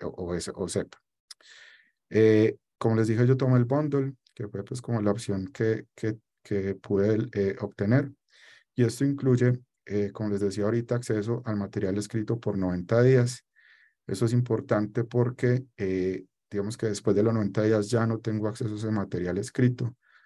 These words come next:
Lo mismo los videos, también por los noventa días del curso puedo acceder a los videos y verlos y repetirlos las veces que quiera,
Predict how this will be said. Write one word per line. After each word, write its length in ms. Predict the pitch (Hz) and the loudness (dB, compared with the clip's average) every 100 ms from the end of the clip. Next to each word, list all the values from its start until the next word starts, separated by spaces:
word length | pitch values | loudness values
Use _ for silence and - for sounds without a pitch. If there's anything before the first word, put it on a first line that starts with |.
| _ - | _ -2
Lo 100 | 110 | 0
mismo 240 | 101 104 | 2 2
los 160 | 113 104 | 2 2
videos, 460 | 98 113 131 123 - | 4 6 4 2 -2
también 300 | 101 98 - | -6 -6 -4
por 200 | 117 110 | -2 0
los 160 | 113 | 0
noventa 400 | 104 98 98 98 | 0 -2 -2 -2
días 180 | 92 98 | -2 0
del 200 | 117 120 | 0 -2
curso 440 | 117 101 113 117 _ _ _ | -2 -2 -2 -6 _ _ _
puedo 200 | 95 92 | 0 0
acceder 260 | 101 101 | -2 -2
a 40 | 95 | 0
los 140 | 95 | 0
videos 540 | 90 87 104 113 104 95 | 0 0 2 2 0 -2
y 60 | |
verlos 440 | 87 104 117 104 101 | -2 0 -2 -4 -8
y 40 | |
repetirlos 460 | 92 - 87 92 101 | -10 -8 -4 0 2
las 120 | 104 | 2
veces 220 | 95 92 | -2 -4
que 140 | 127 | -6
quiera, 360 | 123 110 104 | 2 4 4